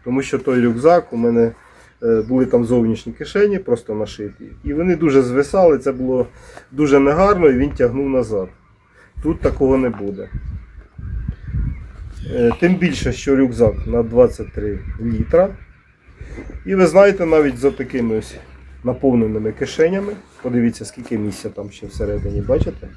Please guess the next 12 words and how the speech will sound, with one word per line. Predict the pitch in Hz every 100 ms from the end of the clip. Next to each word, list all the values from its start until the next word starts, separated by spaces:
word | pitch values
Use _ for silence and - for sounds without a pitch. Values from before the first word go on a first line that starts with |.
| - - -
Тобто | 143 147
там | 120 139 139
ще | 127
достатньо | 117 123 - 117 104 107 107
багато | 104 - 104
місця. | 101 90 - 104 92 - - - -
Тобто | 151 - 143 127 - - - - - - -
це | 156
такий | 151 143 123 113
недолік, | 123 120 127 113 - - - 104
дещо | 117 131 - 127
надуманий. | 120 135 202 170 110 101